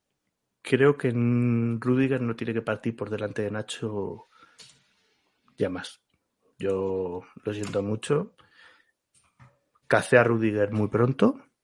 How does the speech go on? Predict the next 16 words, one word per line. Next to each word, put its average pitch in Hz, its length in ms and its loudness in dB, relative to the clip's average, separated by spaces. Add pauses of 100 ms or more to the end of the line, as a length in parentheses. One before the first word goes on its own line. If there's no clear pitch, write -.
(1600)
Creo 117 240 4
que 113 260 6
no 107 260 2
es - 360 -6
uno 113 200 0
de 101 60 2
los 101 140 0
fichajes - 560 -4
inteligentes 107 760 6
del 98 160 -4
Real 101 160 -4
Madrid. 104 340 -6 (520)
Y - 80 -12
creo 98 160 2
que, 95 720 0 (720)
o - 60 -20